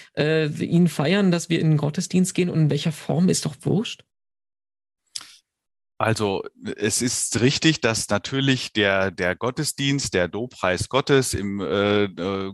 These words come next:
Speaker 2: das sozusagen ist, was, äh, uns prägen sollte. Aber das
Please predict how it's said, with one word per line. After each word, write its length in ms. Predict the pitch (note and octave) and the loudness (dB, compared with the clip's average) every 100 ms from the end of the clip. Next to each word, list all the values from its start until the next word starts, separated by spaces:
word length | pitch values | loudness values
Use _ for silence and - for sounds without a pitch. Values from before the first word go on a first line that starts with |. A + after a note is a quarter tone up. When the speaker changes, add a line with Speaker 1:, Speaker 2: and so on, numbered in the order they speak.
| F#2 - | -14 -8
Speaker 2:
das 360 | - G2+ - | -4 -2 -2
sozusagen 440 | G#2 G#2 G2 G2 F#2+ | -6 -2 0 0 0
ist, 300 | G#2+ - F#2 | -2 0 -2
was, 340 | F#2+ - - | -2 -2 -4
äh, 40 | |
uns 520 | F#2+ - F#2+ - - _ | -4 -6 -10 -10 -12 _
prägen 800 | - F2+ F#2 A2+ C3+ C3+ C3 D#2+ | -4 0 0 0 0 0 -2 -4
sollte. 560 | G2+ G#2+ A#2+ D#3+ D#3 - | -4 0 2 2 2 0
Aber 180 | G2 G#2 | 0 0
das 340 | A2 - | -2 -4